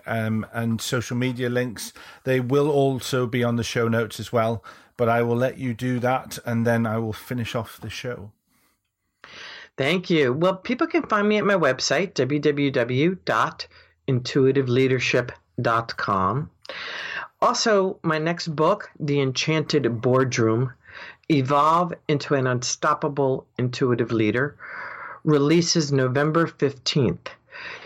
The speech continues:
Speaker 2: You can pre-order it starting in October eighteenth of twenty sixteen. So the hard, the hard launch will be November fifteenth of twenty sixteen.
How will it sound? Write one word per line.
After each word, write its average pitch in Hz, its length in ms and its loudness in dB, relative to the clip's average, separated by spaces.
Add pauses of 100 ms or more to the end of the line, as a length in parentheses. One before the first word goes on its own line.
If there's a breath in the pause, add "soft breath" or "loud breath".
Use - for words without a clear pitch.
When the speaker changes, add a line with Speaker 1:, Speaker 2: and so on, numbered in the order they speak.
Speaker 2:
You 147 200 4
can 139 360 0
pre-order 202 920 2
it - 280 -4 (200)
starting 147 1000 0 (1120)
in 135 360 -2 (100)
October 147 720 0 (680)
eighteenth 127 640 -2 (280)
of - 140 -4
twenty 117 240 0
sixteen. - 580 -4 (580 loud breath)
So 135 540 2
the 123 100 0
hard, 143 320 0 (220)
the 131 120 -2
hard 147 260 2
launch 139 360 0
will 143 60 2
be 127 140 2
November 127 380 0
fifteenth 127 500 -2
of 127 100 -2
twenty 127 240 0
sixteen. - 580 0